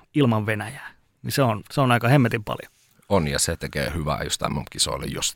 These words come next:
Speaker 2: jos tää Skoda Cup-systeemi jatkuu. Mutta ota-, otan kolme, kolme tota lyhyttä pointtia, niin tuo Latvia vielä, heitähän juhlitaan nyt tänään maanantaina. Ö, he on ottanut lepiä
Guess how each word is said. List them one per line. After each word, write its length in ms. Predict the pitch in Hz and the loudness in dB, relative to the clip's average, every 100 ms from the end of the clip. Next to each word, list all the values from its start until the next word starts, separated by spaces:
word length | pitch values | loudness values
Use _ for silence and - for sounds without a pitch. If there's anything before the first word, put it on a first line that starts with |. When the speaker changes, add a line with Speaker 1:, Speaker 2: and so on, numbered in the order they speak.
| - | -4
Speaker 2:
jos 220 | 85 - | -4 -2
tää 240 | - - - | 0 0 2
Skoda 340 | - 78 76 | 0 0 -2
Cup-systeemi 720 | - - - 87 - - 82 76 | -4 -6 -4 -2 -2 -2 0 2
jatkuu. 460 | 85 - 67 60 | 0 -2 -8 -6
Mutta 240 | 65 - 69 | -8 -6 -2
ota-, 200 | 87 - | 0 2
otan 260 | 101 123 | 4 4
kolme, 360 | 107 117 92 90 - | 6 6 6 2 -2
kolme 320 | - 123 95 85 | 2 4 4 2
tota 380 | 78 - 73 - _ - - _ - | -2 -2 -4 -4 _ -20 -20 _ -8
lyhyttä 380 | 85 85 82 76 | -2 -2 0 -4
pointtia, 580 | - 71 71 _ 69 67 | -2 -2 -2 _ -4 -2
niin 340 | 64 65 65 - - - - _ - | -2 -2 -4 -8 -16 -20 -20 _ -10
tuo 160 | 78 | 0
Latvia 360 | 80 - 101 82 | 0 4 2 4
vielä, 260 | 82 78 - - _ _ _ 92 | 4 4 2 -6 _ _ _ 2
heitähän 300 | 92 78 80 | 4 4 4
juhlitaan 460 | 85 87 85 85 | 2 2 2 2
nyt 120 | 76 - | 2 0
tänään 460 | 82 82 76 76 - - | 2 2 0 -2 -6 -4
maanantaina. 720 | 85 82 76 - 73 76 76 80 - - _ - | 2 2 2 -2 -2 0 -2 -6 -12 -20 _ -10
Ö, 280 | 73 64 - | -8 -6 -4
he 80 | 82 | -2
on 200 | 76 - - - - - | 0 -2 -8 -20 -20 -2
ottanut 380 | 90 - 87 80 | 0 2 2 4
lepiä 460 | 98 98 95 80 | 4 4 2 4